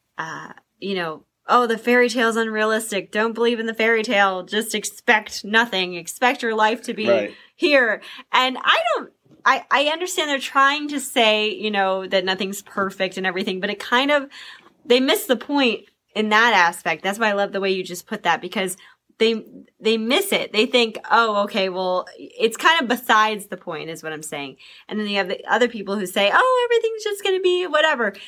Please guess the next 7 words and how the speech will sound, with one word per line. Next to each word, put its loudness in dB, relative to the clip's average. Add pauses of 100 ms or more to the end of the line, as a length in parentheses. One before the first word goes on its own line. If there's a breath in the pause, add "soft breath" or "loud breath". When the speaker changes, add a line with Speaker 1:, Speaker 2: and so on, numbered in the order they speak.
(120 loud breath)
Speaker 1:
And -2
so 2
both 2 (140)
are 2
wrong 0 (100)
and -2
both 0